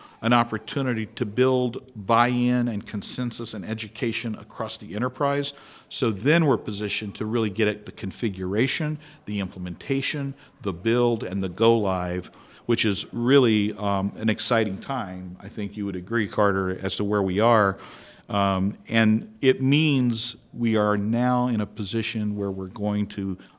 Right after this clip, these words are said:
be able to have a model of density. Hundreds of thousands of people are going to be affected, hundreds of thousands of people.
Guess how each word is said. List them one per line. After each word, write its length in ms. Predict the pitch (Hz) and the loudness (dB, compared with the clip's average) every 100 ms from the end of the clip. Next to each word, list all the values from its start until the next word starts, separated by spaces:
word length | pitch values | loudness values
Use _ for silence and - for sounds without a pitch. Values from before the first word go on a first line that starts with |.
| - | -4
be 160 | 107 | -2
able 120 | 104 101 | 0 -2
to 60 | |
have 160 | 107 104 | -6 -4
a 80 | 92 | -4
model 540 | 95 104 107 110 104 | -2 0 0 0 -2
of 180 | 87 85 | -4 -4
density. 560 | 92 92 - 69 65 - - - _ _ _ | -4 -4 -8 -12 -18 -20 -20 -20 _ _ _
Hundreds 540 | - 147 151 151 131 | -4 -2 0 -2 -2
of 140 | 110 95 | -4 -4
thousands 580 | 107 101 107 98 95 85 | -2 0 0 -2 -6 -8
of 180 | - | -14
people 640 | - 104 98 - - - - _ _ _ _ _ | -6 -4 -4 -6 -16 -18 -20 _ _ _ _ _
are 140 | 95 | -6
going 320 | 92 104 101 98 | -2 0 0 -2
to 80 | |
be 140 | 95 92 | -4 -8
affected, 600 | - - 104 - 78 - | -8 -10 -10 -10 -18 -18
hundreds 520 | - 143 139 104 90 | -14 -8 -8 -8 -12
of 80 | 87 | -16
thousands 400 | 82 85 85 85 | -16 -16 -16 -18
of 80 | - | -18
people. 420 | 98 - 82 | -20 -20 -20